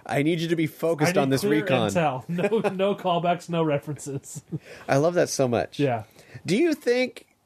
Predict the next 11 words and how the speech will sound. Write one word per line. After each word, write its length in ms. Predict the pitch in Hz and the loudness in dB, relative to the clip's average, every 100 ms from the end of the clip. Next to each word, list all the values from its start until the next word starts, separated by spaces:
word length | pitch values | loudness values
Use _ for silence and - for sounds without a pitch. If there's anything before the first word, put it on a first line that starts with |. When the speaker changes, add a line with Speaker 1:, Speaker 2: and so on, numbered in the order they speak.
| - | -4
Speaker 1:
that 200 | 147 165 | 0 2
is 120 | 196 | 2
supposed 380 | - 208 220 214 | 0 2 0 0
to 80 | 208 | 0
be 380 | 214 208 214 - | 2 2 0 -2
the 100 | 180 | -2
same 260 | - 185 185 | 2 2 2
character 480 | 190 190 - 202 | 2 2 2 2
or 60 | 139 | 2
no? 240 | 98 71 - | 0 -4 -10
Speaker 2:
Yes. 400 | - - - - | -18 -20 -20 -20